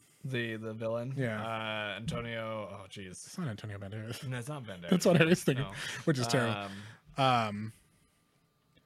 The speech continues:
Speaker 2: he was awesome. Like, uh,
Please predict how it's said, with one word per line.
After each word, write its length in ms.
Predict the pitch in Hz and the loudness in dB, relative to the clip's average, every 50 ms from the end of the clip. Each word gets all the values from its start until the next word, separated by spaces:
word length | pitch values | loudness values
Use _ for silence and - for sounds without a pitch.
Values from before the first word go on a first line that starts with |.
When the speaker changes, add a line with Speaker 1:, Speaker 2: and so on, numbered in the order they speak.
| _ _ _ _ _ _ | _ _ _ _ _ _
Speaker 2:
he 140 | - 196 | 6 8
was 160 | 226 185 135 - | 10 10 8 8
awesome. 420 | 120 127 131 - - 107 101 - - - - - | 6 6 6 6 4 -2 -4 -6 -8 -12 2 6
Like, 340 | 151 143 127 - - - - _ _ - - - - - _ _ _ - - | 6 6 6 4 -2 -10 -12 _ _ -20 -20 -20 -20 -20 _ _ _ -8 0
uh, 460 | - 135 123 117 113 110 107 107 104 | 4 6 6 6 6 4 2 0 -2